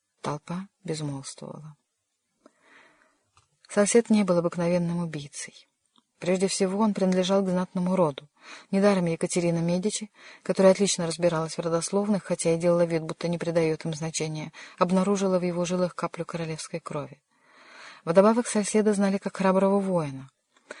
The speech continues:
Рука, перехваченная теперь позорной верёвкой, когда-то доблестно орудовала шпагой.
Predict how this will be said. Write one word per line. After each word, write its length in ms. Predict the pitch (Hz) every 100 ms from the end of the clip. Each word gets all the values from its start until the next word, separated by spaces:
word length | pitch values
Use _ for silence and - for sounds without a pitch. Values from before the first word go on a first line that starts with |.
| - -
Рука, 360 | 190 - 202 202
перехваченная 680 | 185 175 185 180 175 175
теперь 280 | 165 - 175
позорной 440 | - 170 180 175 165
верёвкой, 520 | 170 208 - 160 151 _ - - _
когда-то 380 | - 170 180 175
доблестно 540 | 175 180 185 - 180
орудовала 440 | 180 185 185 185 190
шпагой. 500 | - 208 202 139